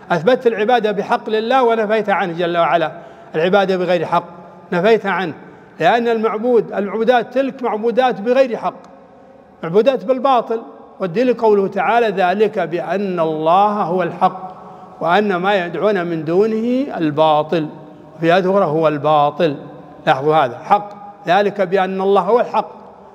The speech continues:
هو الحق، والحق هو ضد الباطل.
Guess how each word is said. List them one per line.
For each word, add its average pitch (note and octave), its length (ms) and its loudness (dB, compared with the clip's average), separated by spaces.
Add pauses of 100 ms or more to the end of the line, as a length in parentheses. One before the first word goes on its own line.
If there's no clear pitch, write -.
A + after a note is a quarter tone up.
(120)
هو F3+ 180 4
الحق، - 300 -4 (840)
والحق F3+ 600 0 (400)
هو E3 280 4
ضد A#3 240 -2
الباطل. B3 480 0